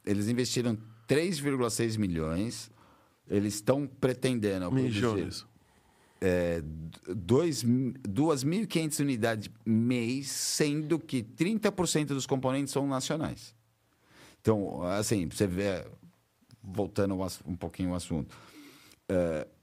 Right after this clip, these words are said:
Speaker 1: o imposto é tão pesado, né, que eles mudaram o formato de semi-montada pra totalmente desmontada, e eu sei, eu sei que esse número de trinta por cento é pra diminuir o imposto também.
Speaker 2: Cara, isso eu acho estranho.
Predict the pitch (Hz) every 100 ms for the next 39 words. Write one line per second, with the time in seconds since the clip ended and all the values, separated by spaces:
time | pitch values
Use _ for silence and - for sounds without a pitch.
0 | - 110 113 123 139 113 107 151 170 135
1 | 95 101 135 104 71 71 _ _ _ _
2 | _ _ _ _ _ _ _ _ _ _
3 | _ _ 95 95 110 113 104 95 104 95
4 | 110 151 165 - 147 127 104 98 90 85
5 | - 104 110 92 85 92 101 139 139 -
6 | 92 87 - 151 165 151 135 127 120 117
7 | 113 104 104 110 123 143 - - 107 123
8 | 135 135 - 135 147 139 - - 120 165
9 | 202 - 147 139 135 127 123 120 117 107
10 | 104 107 131 131 123 110 - 123 139 131
11 | 113 117 113 110 101 117 110 107 101 -
12 | - 127 76 67 - 190 175 147 175 -
13 | 180 175 175 185 175 - 135 123 104